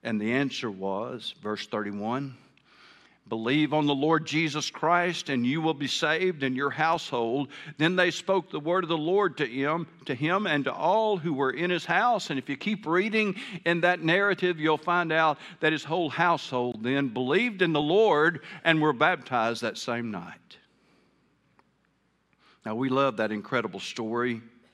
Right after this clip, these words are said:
when this man was saved and his whole household believed on the Lord Jesus Christ.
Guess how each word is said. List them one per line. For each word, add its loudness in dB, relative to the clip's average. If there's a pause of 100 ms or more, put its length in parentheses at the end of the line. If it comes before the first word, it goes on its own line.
(1500)
when -6
this -4
man 2
was -6
saved 2
and -6
his -8
whole -2
household 0
believed 0
on 0
the -2
Lord -2
Jesus -6
Christ. -2